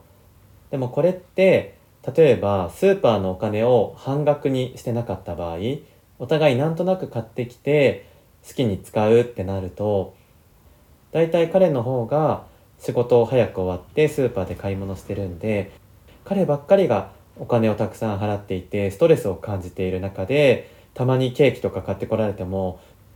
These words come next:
「そんなんじゃ足りんわい」ってなるかもしれないし、なんかちっちゃなストレスを残していくと、結構精神的に不衛生な気がするんですよね。なんで僕たちは、そういうベースとなるお金を本当にきれいに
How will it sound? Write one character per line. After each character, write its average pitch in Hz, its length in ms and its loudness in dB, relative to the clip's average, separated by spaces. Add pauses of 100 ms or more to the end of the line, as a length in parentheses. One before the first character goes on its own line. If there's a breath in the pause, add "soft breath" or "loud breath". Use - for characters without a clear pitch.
(140)
「そ - 120 -8
ん 147 60 -2
な 175 100 0
ん 147 40 -2
じ 120 60 2
ゃ 113 40 -4
足 127 120 -2
り 175 120 0
ん 156 80 -2
わ 127 140 -2
い」 76 60 -6
っ - 20 -16
て - 260 -14
な 110 100 -2
る 110 80 -2
か 101 100 -10
も 92 100 -8
し 104 100 -10
れ 98 100 -4
な 98 140 -4
い 92 60 -6
し、 101 480 -4 (600 loud breath)
な 196 120 0
ん 190 40 -4
か - 120 -4
ち - 140 -6
っ 190 100 -10
ち - 100 -4
ゃ 269 60 2
な 180 140 0
ス - 80 -8
ト 156 100 4
レ 123 100 4
ス 107 280 -6 (340)
を 151 260 6
残 127 300 0
し 160 100 -10
て 107 100 -2
い 104 80 -4
く - 100 -18
と、 110 460 2 (460)
結 220 200 -2
構 107 160 2
精 160 200 2
神 170 220 -2
的 165 200 -2
に 156 120 0
不 165 100 2
衛 175 160 4
生 107 160 -2
な 85 100 -8
気 92 200 -8
が 95 300 -2
す - 140 -12
る 101 120 -6
ん 85 40 -8
で 80 80 -12
す 78 120 -16
よ 85 80 -10
ね。 120 340 -6 (640 soft breath)
な 147 80 -4
ん - 20 -2
で 120 80 0
僕 123 180 -6
た 190 140 6
ち 147 140 -2
は、 165 320 2 (240)
そ 117 120 -6
う - 20 -2
い 107 80 -2
う 95 40 -4
ベ 135 180 4
ー 180 40 0
ス 185 80 -8
と 165 100 0
な 170 120 0
る 143 280 0
お - 80 -10
金 107 200 -4
を 92 80 -4
本 131 180 -8
当 147 80 -2
に 147 100 -4
き 170 100 -4
れ 151 180 6
い - 20 -2
に 92 160 -8